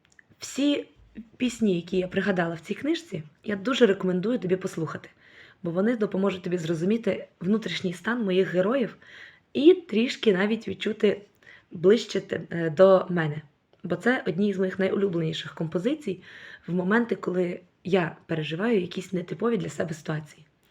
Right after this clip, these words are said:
Тому рекомендую тобі їх послухати. Ну і ще одна щира рекомендація. Коли прочитаєш книжку,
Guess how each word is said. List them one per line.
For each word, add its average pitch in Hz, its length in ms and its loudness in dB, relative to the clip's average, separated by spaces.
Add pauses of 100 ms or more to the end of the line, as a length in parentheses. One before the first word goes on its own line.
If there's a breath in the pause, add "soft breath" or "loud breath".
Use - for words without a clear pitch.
(260 loud breath)
Тому 208 300 4
рекомендую 196 580 0
тобі 185 160 -4
їх 180 120 0
послухати. - 520 -8 (1200 loud breath)
Ну 226 200 4
і 240 220 2
ще 226 300 0
одна 180 400 0 (160)
щира 185 380 6
рекомендація. 170 880 -4 (760 soft breath)
Коли 196 180 2
прочитаєш 185 480 -4
книжку, 240 400 -4